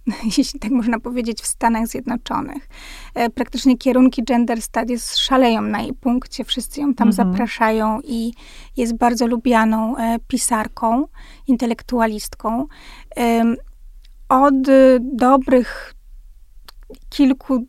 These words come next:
Speaker 1: dobrych lat, myślę, że już nawet dwóch dekad, bo po prostu czas szybko leci, e, Hiszpania także ją odkryła późno, późno,
Speaker 2: Mhm.
Speaker 1: dlatego,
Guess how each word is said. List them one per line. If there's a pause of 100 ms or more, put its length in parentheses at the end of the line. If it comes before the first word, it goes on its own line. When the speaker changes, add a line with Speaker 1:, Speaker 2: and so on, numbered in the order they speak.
Speaker 1:
dobrych
lat,
myślę,
że
już
nawet
dwóch
dekad,
bo
po
prostu
czas
szybko
leci, (580)
e,
Hiszpania
także
ją
odkryła
późno, (200)
późno,
Speaker 2:
Mhm.
Speaker 1:
dlatego,